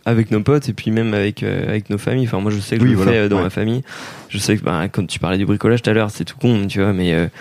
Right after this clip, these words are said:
Speaker 1: et mon père, il me fait, « Bah, tu, tu vas m'aider parce que j'ai un truc à faire et tout. » Euh, je dis, Bah ouais, mais carrément, Manon aussi est là, tu vois, genre, euh,
Speaker 2: Ouais.
Speaker 1: elle peut le faire et puis moi, je peux, je peux aller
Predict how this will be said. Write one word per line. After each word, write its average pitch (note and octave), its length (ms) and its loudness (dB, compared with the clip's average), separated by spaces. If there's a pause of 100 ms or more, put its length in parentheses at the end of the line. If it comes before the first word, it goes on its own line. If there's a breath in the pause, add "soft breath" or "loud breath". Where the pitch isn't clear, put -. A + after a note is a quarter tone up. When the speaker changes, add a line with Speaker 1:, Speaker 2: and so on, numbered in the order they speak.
(340 loud breath)
Speaker 1:
et G2+ 60 0
mon G2+ 100 2
père, F#2+ 160 2
il F#2+ 60 0
me F#2 40 -2
fait, « A2 180 0
Bah, A#2+ 180 4
tu, - 160 -8
tu C3 140 -6
vas B2+ 100 2
m'aider D3+ 260 2
parce B2+ 160 2
que - 100 -2
j'ai A#2 120 -2
un A#2 100 -2
truc - 200 -8
à A#2+ 60 2
faire B2+ 240 0
et A#2+ 80 2
tout. » C3 300 0
Euh, A2 420 4
je - 80 -10
dis, - 120 -6
Bah E2+ 140 0
ouais, E3 120 2
mais A#2 80 -2
carrément, A#2+ 400 0
Manon G#2+ 340 2
aussi A2 200 0
est D3 100 4
là, D3+ 140 2
tu - 120 -6
vois, G2+ 120 -4
genre, F#2 240 -2
euh, F2 60 -2 (180)
Speaker 2:
Ouais. F2 120 4 (180)
Speaker 1:
elle - 80 -2
peut G2+ 120 2
le G#2+ 80 2
faire D3 220 2
et G#2 80 2
puis - 160 -4
moi, G#2+ 100 2
je G2+ 80 -2
peux, - 160 -4 (160)
je - 160 -10
peux - 180 -6 (360)
aller - 340 -4